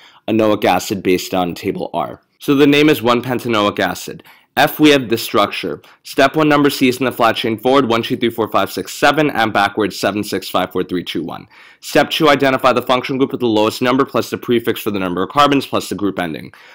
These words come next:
The functional group involves a triple C C bond here, and the lowest location or number where it starts is at three because three is less than five here, so you use the forward system one, two, three, four, five, six, seven from step one.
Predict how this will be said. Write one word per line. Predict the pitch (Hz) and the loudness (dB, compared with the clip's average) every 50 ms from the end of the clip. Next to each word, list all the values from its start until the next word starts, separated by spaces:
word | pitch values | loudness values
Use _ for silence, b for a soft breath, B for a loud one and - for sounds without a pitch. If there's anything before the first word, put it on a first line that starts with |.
| B B | B B
The | - 147 | 0 0
functional | 139 - 170 175 180 - - 196 156 | 2 4 2 2 2 0 -2 -2 2
group | 139 147 139 - | 2 2 2 2
involves | 135 120 101 117 117 110 92 | 0 0 2 2 2 2 2
a | - 104 | 0 -6
triple | - - - 139 131 - 123 113 | -4 -2 -2 -2 0 2 0 -2
C | - - - 117 | 0 -2 -4 -4
C | 107 - - 113 | -4 -2 -4 -4
bond | 90 101 95 90 85 85 87 | -2 -2 -2 -2 -2 -4 -8
here, | - - 87 62 55 60 B B B B B B B | -10 -8 -8 -8 -10 -12 B B B B B B B
and | B 120 135 | B 2 4
the | 135 | 4
lowest | 131 127 135 139 139 135 - | 6 6 6 6 4 2 2
location | 131 120 - - - 131 131 131 - 151 | 0 0 0 0 0 0 0 0 0 -2
or | 139 123 | 0 2
number | 117 117 117 113 117 | 2 2 4 4 4
where | 107 107 107 | 4 4 0
it | 107 | 0
starts | - - - 117 113 117 - - - _ _ - | -4 -2 0 0 0 0 -2 -4 -14 _ _ -2
is | - 104 104 95 | 0 0 2 2
at | 113 92 - - _ - | 0 -2 -4 -4 _ -8
three | - 113 131 131 139 143 | -4 0 4 6 6 6
because | 135 120 120 107 - - 117 104 - - | 4 2 0 -4 -2 -2 -4 -2 -4 -6
three | - - 123 113 120 120 117 113 | -10 -6 -2 0 2 2 2 2
is | 107 - - 92 87 - | 0 0 -2 -4 -4 -4
less | 92 90 90 90 90 - | -4 -2 -2 -4 -4 -4
than | - 95 92 87 | -6 -6 -4 -2
five | - 90 85 92 - | 0 0 0 0 -2
here, | - 98 98 101 101 B B B B B B | -4 -4 -4 -4 -4 B B B B B B
so | - - 139 | -2 4 4
you | 139 | 6
use | 143 147 147 147 143 - | 6 6 6 4 4 2
the | 139 | -4
forward | - - 127 117 117 - | 0 2 2 2 2 2
system | 117 110 - - 117 110 | -2 -6 -2 -2 0 0
one, | 104 104 107 107 | 2 0 0 0
two, | - - 110 | -2 -4 -4
three, | - - 104 | 0 0 0
four, | 104 104 107 95 92 | 0 0 0 -2 0
five, | - 101 90 90 - | 0 -2 -2 -2 -4
six, | - - 90 - - | -6 -10 -10 -10 -10
seven | - - 85 80 - 53 - - b b b b | -8 -8 -8 -8 -8 -14 -18 -18 b b b b
from | - 110 98 92 | -6 -4 -4 -4
step | - - 104 90 82 - | -2 -2 -2 -2 -2 -4
one. | - 78 67 53 50 - | -8 -8 -8 -8 -10 -16